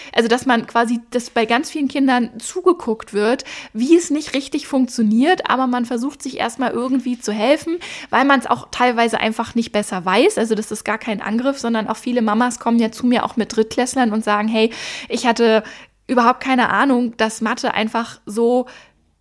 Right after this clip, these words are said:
so schnell so eskalieren kann, was das Mindset angeht, was Blockaden angeht und vor allen Dingen auch, was diese Lücken in den Grundlagen angeht. Und jetzt machen wir schon Nachhilfe und jetzt muss dein Kind aber, muss mein Kind aber irgendwie doch mal zu dir, weil wir kommen hier nicht weiter und die Nachhilfe bringt auch nicht so richtig was.“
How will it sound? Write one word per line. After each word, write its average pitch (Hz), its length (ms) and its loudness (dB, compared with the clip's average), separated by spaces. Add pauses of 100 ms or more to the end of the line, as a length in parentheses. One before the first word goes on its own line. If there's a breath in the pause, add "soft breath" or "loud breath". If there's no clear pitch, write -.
(300)
so 262 200 2
schnell 269 380 2
so 240 60 0
eskalieren 262 640 2
kann, 180 360 -4 (260 loud breath)
was 247 160 -4
das 240 160 -6
Mindset 254 400 -2
angeht, 220 300 -4
was 220 160 -6
Blockaden 247 480 -4
angeht 220 320 -2
und 220 100 -6
vor - 140 -6
allen 220 160 0
Dingen 254 160 0
auch, - 120 -2
was 220 160 -4
diese 233 220 0
Lücken 220 300 0
in 214 100 2
den 226 140 2
Grundlagen 240 600 -2
angeht. 196 520 -4 (260 loud breath)
Und 240 160 0
jetzt 254 320 0
machen 262 240 -2
wir 262 80 -2
schon 226 200 -4
Nachhilfe 311 720 0
und 254 200 -2
jetzt 262 500 -6
muss 269 200 -6
dein 262 160 -2
Kind 285 260 -6
aber, 233 200 0
muss 247 180 -4
mein 247 140 0
Kind 277 200 -2
aber 254 140 2
irgendwie 262 180 2
doch 294 220 0
mal 277 160 0
zu 220 120 -6
dir, 214 320 0
weil 220 240 0
wir 233 80 -2
kommen 240 240 -2
hier 262 140 2
nicht 254 180 -2
weiter 254 320 2
und 202 60 -4
die 208 80 -4
Nachhilfe 214 500 -2
bringt 240 320 -4
auch - 240 2
nicht 208 200 0
so 185 80 -2
richtig 180 440 -6
was.“ - 300 -10